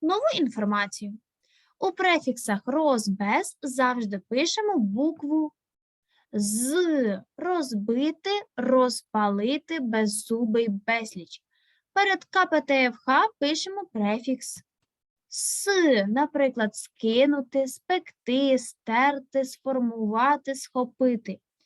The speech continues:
Якщо корінь починається кількома приголосними звуками, пишемо префікс ЗІ, розі. Наприклад, зіскочити, зіставити, зіштовхнути, зів'ялий,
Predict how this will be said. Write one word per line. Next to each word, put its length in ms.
Якщо 560
корінь 480
починається 680
кількома 680
приголосними 840
звуками, 640
пишемо 580
префікс 520
ЗІ, 540
розі. 680
Наприклад, 600
зіскочити, 1080
зіставити, 960
зіштовхнути, 1040
зів'ялий, 880